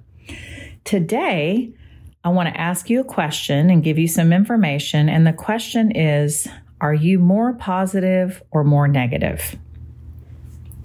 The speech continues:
And one of my favorite pieces of advice to tell clients is if you're gonna journal or even just, you know, think, you know, internally about this, what is hard in your life and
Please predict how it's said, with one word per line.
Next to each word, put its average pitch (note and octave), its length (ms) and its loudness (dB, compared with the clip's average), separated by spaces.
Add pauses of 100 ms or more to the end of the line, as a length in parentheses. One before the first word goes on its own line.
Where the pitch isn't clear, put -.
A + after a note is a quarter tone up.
(540)
And F#3 180 6
one A#3+ 100 2
of F4+ 100 -4
my C#4 120 0
favorite F3+ 420 -2
pieces F3 440 0
of D3+ 100 0
advice C#3+ 480 0
to C3+ 140 -4
tell C#3+ 580 -2 (400)
clients F3 720 0
is F3 320 2
if E3+ 160 -2
you're F#3 80 0
gonna A#3 240 2
journal F3 800 0
or D#3 160 2
even E3 340 4
just, D#3 280 0 (280)
you E3+ 140 4
know, D3+ 140 6
think, F3 560 0 (320)
you E3+ 100 4
know, C#3+ 260 4
internally D3+ 680 2
about C#3+ 340 -2
this, - 540 -4 (880)
what G#3 400 0
is E3+ 160 0
hard F3 320 -2
in D#3 100 2
your C#3 140 2
life B2 580 -2 (480)
and D3 580 4